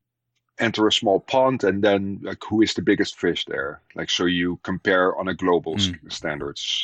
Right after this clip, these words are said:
Speaker 1: So even when I did Dutch national records ten years ago, it was still, like, half the world record. So it always puts things in perspective, doesn't it? Like, okay, that's,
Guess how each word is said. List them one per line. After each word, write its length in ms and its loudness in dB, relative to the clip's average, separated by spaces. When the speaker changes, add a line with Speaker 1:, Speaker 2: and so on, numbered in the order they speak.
Speaker 1:
So 180 4
even 260 4
when 140 2
I 100 4
did 320 2
Dutch 300 2
national 420 0
records 640 0
ten 240 -2
years 260 0
ago, 440 -6
it 160 4
was 240 2
still, 580 4
like, 180 -6
half 720 0
the 80 0
world 280 0
record. 380 -2
So 180 -2
it 80 2
always 280 2
puts 340 -6
things 260 -4
in 120 -2
perspective, 680 -4
doesn't 280 -10
it? 180 -14
Like, 200 -12
okay, 320 -2
that's, 240 -6